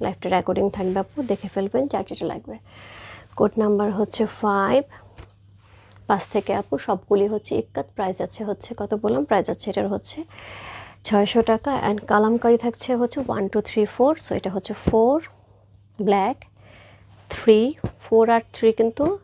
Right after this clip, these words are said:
ডিজাইন একই, শুধুমাত্র কালার চেঞ্জ হচ্ছে। এবং সেমভাবে হচ্ছে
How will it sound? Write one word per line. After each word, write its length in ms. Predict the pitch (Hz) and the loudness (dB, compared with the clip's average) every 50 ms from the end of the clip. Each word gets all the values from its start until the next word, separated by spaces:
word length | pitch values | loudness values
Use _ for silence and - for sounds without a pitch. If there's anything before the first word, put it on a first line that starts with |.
| _ _ - | _ _ 0
ডিজাইন 300 | 196 214 202 214 208 - | 0 0 2 2 2 2
একই, 360 | - 156 180 - - - - - | 2 0 -4 -4 -6 -10 -10 -8
শুধুমাত্র 560 | - - - 202 - 226 220 220 214 - - | -10 -6 -6 0 2 2 2 2 0 -2 -6
কালার 260 | 247 - 208 196 202 185 - | -2 0 0 0 0 -4 -6
চেঞ্জ 300 | - 185 180 185 180 - | -6 -4 -4 -4 -4 -6
হচ্ছে। 380 | - - - - - - 277 320 - - - - - - - - - - - - - | -10 -10 -10 -14 -8 -8 -8 -8 -8 -16 -20 -20 -20 -20 -20 -20 -20 -20 -20 -14 -2
এবং 280 | - - 127 160 202 185 | -2 0 2 2 0 0
সেমভাবে 560 | - - 226 226 240 240 233 240 233 247 240 | 2 4 6 6 6 4 2 0 0 0 0
হচ্ছে 600 | 233 247 247 - - - - - 269 277 339 | 0 -2 -6 -6 -6 -12 -4 -2 -2 0 0